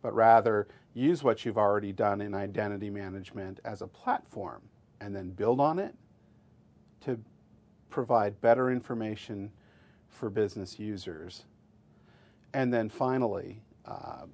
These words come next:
the thing that I think f-, folks should know is that we have, uh,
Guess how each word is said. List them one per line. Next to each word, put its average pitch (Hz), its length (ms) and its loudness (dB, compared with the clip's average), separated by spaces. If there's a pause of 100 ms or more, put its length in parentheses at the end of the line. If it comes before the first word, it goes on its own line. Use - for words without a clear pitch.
(380)
the 107 100 -6
thing 107 240 -6
that 98 180 -8 (160)
I 107 80 -12
think 101 220 -14
f-, - 300 -20 (240)
folks 95 260 -4
should 95 160 -12
know 95 220 -8
is 95 200 -12
that 92 300 -8
we 104 180 -10
have, 98 580 -10 (800)
uh, 78 260 -8